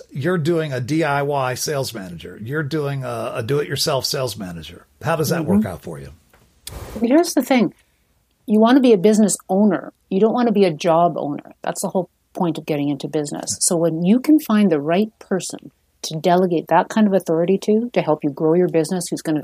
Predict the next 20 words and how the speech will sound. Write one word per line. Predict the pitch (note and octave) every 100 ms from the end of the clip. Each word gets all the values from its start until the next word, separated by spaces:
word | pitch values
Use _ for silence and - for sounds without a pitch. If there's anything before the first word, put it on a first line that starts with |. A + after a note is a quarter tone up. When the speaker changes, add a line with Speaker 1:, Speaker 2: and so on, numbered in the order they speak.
| -
Speaker 2:
share | - F#3 F#3
your | F#3
passion | F3 C3 D#3+ - G#3
for | G#3 G#3+
what | G#3+
it | G#3+
is | A3 A3
that | A3
you're | A3
doing, | G#3 A3+ C4+ D#4 - - - -
my | C#4+
goodness, | - D4 A#3+ - _ -
you | A3+ D4+ D4+
are | A3+
freeing | - C4+ C#4
yourself | - A#3 A3
up | A3+
to | - -
actually | G3 G#3+ - G3
work | F3 F3+ A3 A3